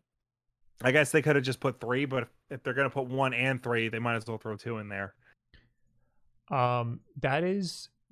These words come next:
Speaker 2: th-, th-, that, that's, it's a pretty good month, at least if you
Speaker 1: Yeah.
Speaker 2: have, uh, the subscriptions to, like, PlayStation Now and, and Game Pass. <laughs>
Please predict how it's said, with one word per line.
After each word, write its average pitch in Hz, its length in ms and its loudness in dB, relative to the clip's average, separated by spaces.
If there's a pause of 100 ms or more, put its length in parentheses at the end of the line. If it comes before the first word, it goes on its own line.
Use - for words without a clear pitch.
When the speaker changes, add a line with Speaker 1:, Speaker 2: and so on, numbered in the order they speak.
Speaker 2:
th-, 494 120 -12 (140)
th-, - 260 -8
that, - 280 0
that's, 269 300 0
it's 403 180 2
a - 40 -12
pretty 330 180 0
good 165 160 2
month, 151 320 2
at 165 260 2
least 175 400 0
if 123 160 0
you 427 80 8
Speaker 1:
Yeah. 131 160 8
Speaker 2:
have, 123 300 0
uh, 120 460 2 (800)
the 135 200 0
subscriptions 120 600 -4
to, 165 100 -2
like, 120 220 0
PlayStation 123 420 -2
Now 107 320 2
and, 98 180 -4
and 110 240 -2
Game 101 220 -2
Pass. - 260 -6 (120)
<laughs> - 80 2